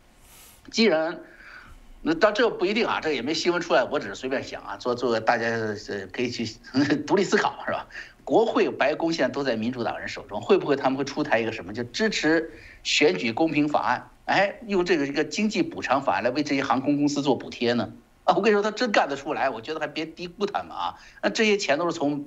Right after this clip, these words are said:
美国这厚实的家底里面出嘛，换来是现在的联邦政府和国会山对乔治亚州这个出头鸟的打击，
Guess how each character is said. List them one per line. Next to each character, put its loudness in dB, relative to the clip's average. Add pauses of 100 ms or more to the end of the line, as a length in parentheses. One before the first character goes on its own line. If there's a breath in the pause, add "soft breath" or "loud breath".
美 -4
国 2
这 2
厚 0
实 -6
的 -6
家 0
底 -10
里 -10
面 -12
出 -12
嘛， -8 (240 loud breath)
换 2
来 0
是 -10
现 0
在 2
的 -2
联 0
邦 2
政 -2
府 -12
和 -6
国 -2
会 0
山 0
对 -6
乔 0
治 -4
亚 2
州 -4
这 -4
个 -6
出 -6
头 0
鸟 2
的 -2
打 0
击， -4